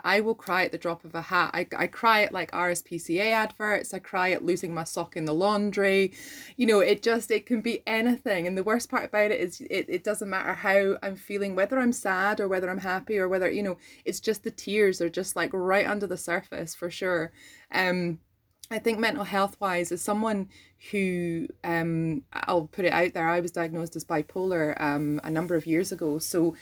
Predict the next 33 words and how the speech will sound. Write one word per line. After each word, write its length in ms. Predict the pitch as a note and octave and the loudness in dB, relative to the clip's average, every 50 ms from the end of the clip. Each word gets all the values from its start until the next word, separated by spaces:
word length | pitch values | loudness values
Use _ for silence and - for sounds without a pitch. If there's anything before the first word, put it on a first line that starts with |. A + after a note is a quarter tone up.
| - - - - _ _ _ _ - - | -20 -20 -20 -20 _ _ _ _ -2 0
as 200 | F#3+ F#3+ G3 F#3+ | 2 2 2 0
someone 300 | - A#3 A3 G#3+ G3+ F#3 | -2 -2 0 0 -2 -2
who 260 | D#3+ F#3 F3+ E3+ D#3+ - - | -2 -4 -6 -6 -6 -6 -2
already 340 | - F#3 F3 F3 F3 G3 F3 | 0 4 4 4 4 2 -2
manages 520 | F3 E3+ D#3+ F3 F#3 G3+ - B3 A3+ G#3 | -2 -2 -2 0 0 -2 0 0 0 2
a 40 | A#3+ | 2
mental 260 | A#3 A#3 A3+ G#3 G#3+ | 2 2 0 -2 -6
health 280 | - A3+ A#3 A#3 A3+ - | -4 -2 -2 -2 -2 -2
condition, 600 | - A#3+ A3+ B3+ A#3+ A#3 - - C4 B3 A#3+ B3 - | -2 0 2 2 0 0 0 2 4 4 4 2 2
I 200 | - - G3+ G3+ | -2 0 0 0
know 260 | G3+ G3+ G3 F#3+ G3 F#3 | 0 0 0 0 0 -2
how 280 | - - G#3 G3+ G3+ | -2 0 2 2 2
important 1040 | G3 F#3+ F#3 F3 _ _ - _ - - G3 G3+ G#3 G3+ - - - F3+ D3+ D#3+ C3+ | 2 0 -4 -8 _ _ -20 _ -8 -2 0 0 0 0 -4 -8 -6 -4 -2 -2 -2
it 140 | E3 E3 - | -4 -4 -2
is 240 | E3+ E3+ E3 D#3+ - | -4 -4 -4 -6 -8
for 140 | - F#3 | -8 -6
me 120 | F3 E3+ E3+ | -4 -4 -6
to 120 | E3+ - F3 | -4 -6 -4
get 220 | - F#3 - - | -4 -4 -4 -2
my 120 | G3+ G#3 | -4 -4
sleep, 340 | G3+ - - A#3 A3+ - - - | -4 -4 -6 -6 -6 -8 -8 -10
because 480 | - F3+ E3+ - - F3 E3+ E3+ E3 - - - - - - - - | -10 -10 -8 -2 0 2 2 2 0 -2 -10 -16 -20 -20 -20 -14 -6
I 120 | - D#3+ E3 | -2 -2 -2
see 280 | E3 - - F#3+ F#3 | -2 -4 -6 -4 -6
how 140 | E3+ - F3+ | -4 -2 -4
negatively 920 | E3+ F3+ F3 F3 E3+ E3+ E3+ - F#3+ - - G3 - - G#3 A3 A#3 - | -2 -2 -2 -2 0 -2 -2 -2 -4 -4 -6 -8 -6 -2 -2 -2 0 0
it, 160 | - F#3+ - - | -2 -2 -4 -6
it 220 | - - G3 F#3 - - | -4 -2 -2 -2 -2 -2
really 320 | F3 E3 F3+ E3+ E3 F3 | -4 -4 -4 -2 -2 -4
does 260 | E3 F3 D3+ D#3 D#3 | -2 -2 -2 -2 -2
affect 400 | F#3 E3 - F#3 D#3 - - - | -6 -8 -8 -8 -10 -10 -10 -10
my 120 | G#3 F#3+ F3+ | -8 -6 -6
mood. 360 | F3+ E3+ E3+ F#3+ G3+ - | -4 -4 -4 -4 -4 -6